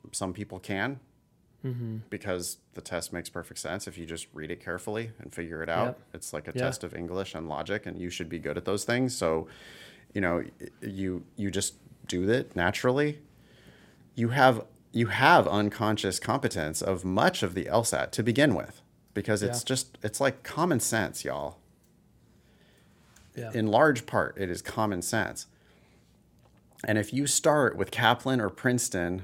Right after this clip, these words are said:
Speaker 1: or some other real heavy-handed theoretical approach, <laughs> they, like, take away your unconscious competence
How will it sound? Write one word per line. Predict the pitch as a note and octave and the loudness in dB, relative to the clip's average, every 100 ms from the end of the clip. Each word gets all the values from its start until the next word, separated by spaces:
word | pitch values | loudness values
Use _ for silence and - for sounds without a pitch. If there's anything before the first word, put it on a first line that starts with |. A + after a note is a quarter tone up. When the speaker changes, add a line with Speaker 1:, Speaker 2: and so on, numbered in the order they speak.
| G2+ | -4
Speaker 1:
or | G2+ G2 | -2 0
some | - A2+ A2 | 2 2 2
other | A2 A2+ G#2+ | 2 2 0
real | F#2+ G#2 G#2 | 0 2 0
heavy-handed | - G#2+ G#2 A2 G#2 G#2 G#2+ F#2 F2 F#2 - _ _ _ _ _ - | 0 0 0 0 0 2 2 2 0 -2 -12 _ _ _ _ _ -20
theoretical | - A2+ G#2+ G2 F#2+ G#2 - F#2+ F2+ | -6 -2 0 2 2 0 0 -2 -2
approach, | D2 - C#3+ A#2+ E2+ - - _ _ _ _ _ | -4 -2 2 2 2 -4 -12 _ _ _ _ _
<laughs> | _ - _ - - | _ -20 _ -4 -2
they, | - A#2 B2 | 2 2 4
like, | D#3 D3+ C#3 - - - - _ _ | 4 4 4 -2 -20 -20 -20 _ _
take | - D3+ D#3 | 2 4 4
away | D#3 D3 A#2+ C#3+ A#2 F#2+ | 4 4 6 6 6 2
your | F#2+ G2 - | 0 -2 0
unconscious | A#2+ C3 B2 B2 B2 C3 G#2 F#2 | 0 0 0 0 0 0 0 -2
competence | - B2 D#3 A2+ - - B1+ - | -2 -2 0 0 -2 -6 -8 -12